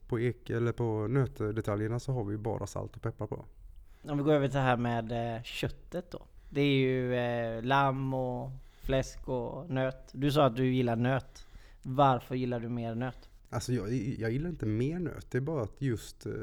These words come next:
Speaker 1: mina favoritdetaljer som jag äter är ju från, eh, nöt. Så skulle man få...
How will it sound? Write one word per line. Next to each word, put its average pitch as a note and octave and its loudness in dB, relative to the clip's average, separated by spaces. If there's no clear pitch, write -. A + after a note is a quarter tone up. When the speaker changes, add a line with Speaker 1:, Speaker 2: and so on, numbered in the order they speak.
Speaker 1:
mina C3 0
favoritdetaljer C3 -4
som C#3+ -2
jag G2+ 0
äter C#3 -4
är A#2+ 0
ju C3+ -2
från, A#2 -6
eh, A#2 -6
nöt. G#2+ -4
Så - -6
skulle B2 0
man B2 0
få... B2+ -2